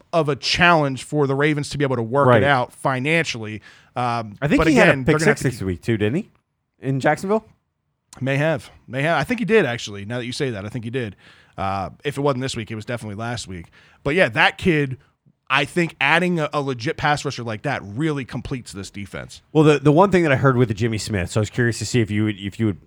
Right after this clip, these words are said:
Speaker 2: pull it in, was to
Speaker 1: Yeah,
Speaker 2: bring in
Speaker 1: that's
Speaker 2: somebody
Speaker 1: right,
Speaker 2: that would
Speaker 1: Nate.
Speaker 2: help in, uh, it keeps, <laughs> um, keep Jimmy, or to have Jimmy Smith be traded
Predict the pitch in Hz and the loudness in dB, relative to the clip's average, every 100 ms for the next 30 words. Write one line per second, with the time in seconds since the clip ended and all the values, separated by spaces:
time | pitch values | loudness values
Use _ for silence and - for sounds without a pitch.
0 | _ - 110 104 104 90 _ _ _ 98 | _ -2 2 2 0 -4 _ _ _ 4
1 | 123 117 101 - 110 113 139 147 143 131 | 6 6 2 0 2 4 4 6 4 2
2 | 151 143 139 127 123 113 - 123 117 123 | 2 4 4 2 2 0 4 4 6 4
3 | 120 113 107 _ _ _ 107 101 98 98 | 4 0 -6 _ _ _ -2 2 2 0
4 | - - 110 - 110 107 101 - 170 - | -4 -8 -6 -4 -4 -4 -8 -4 -4 -2
5 | 147 165 117 120 107 95 _ _ _ _ | -8 0 4 6 4 -2 _ _ _ _
6 | - - 175 - _ _ 127 151 156 127 | -4 4 4 2 _ _ -2 0 0 2
7 | 127 - 131 147 147 147 131 139 131 113 | 2 2 2 2 2 -2 -2 0 -2 -2
8 | - 107 - 147 110 92 | -6 -8 -2 2 2 0